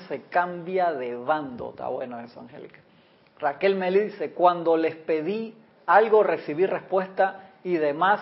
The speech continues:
y muy rápido, que nadie puede hacerlo así de bueno". Ah, pero Raquel me está, juega conmigo, no te enojes. Está, me estás hablando de una transacción bancaria, de que en este banco me atendieron rápido y lo que yo pedí,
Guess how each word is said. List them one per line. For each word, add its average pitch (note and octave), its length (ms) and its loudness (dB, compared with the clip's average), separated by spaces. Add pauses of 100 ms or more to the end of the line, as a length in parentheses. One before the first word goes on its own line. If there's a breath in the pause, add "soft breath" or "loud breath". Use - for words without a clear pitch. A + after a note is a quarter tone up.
(120)
y D#3 140 -6
muy G#3 280 0
rápido, D#3 500 4
que C#3 160 -10
nadie G#3 360 2
puede F#3+ 220 2
hacerlo F3 380 0
así D#3 180 -6
de D#3+ 140 -2
bueno". C3 340 -2 (340 soft breath)
Ah, D3+ 260 6
pero D3 280 -2 (220)
Raquel D3 300 -2
me E3+ 80 -2
está, D#3+ 340 -2 (400)
juega E3+ 320 2
conmigo, C#3 400 -6 (120)
no C3 120 -12
te - 80 -8
enojes. C#3+ 260 -8 (300 soft breath)
Está, D3 300 -2
me C#3+ 80 -4
estás D3+ 160 2
hablando F3+ 240 2
de G#3 80 2
una G3 80 4
transacción F3 480 0
bancaria, F#3 460 8
de C#3+ 100 0
que D3 80 -2
en D#3 100 -2
este G#3+ 280 6
banco B3 400 6
me G3+ 100 4
atendieron F3+ 640 6
rápido C#4 520 10
y A3 40 8
lo F3+ 120 6
que D#3+ 160 0
yo A3 180 6
pedí, B3 460 4